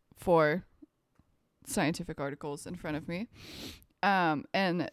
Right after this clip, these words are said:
they all kind of come at this study from, like, a different viewpoint, um,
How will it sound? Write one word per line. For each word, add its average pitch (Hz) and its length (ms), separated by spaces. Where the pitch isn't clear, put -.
they 208 180
all 240 200
kind 277 180
of 269 100
come 180 220
at 180 120
this 165 140
study 165 280
from, 170 240
like, 147 220
a 165 80
different 151 540
viewpoint, 302 840
um, 175 500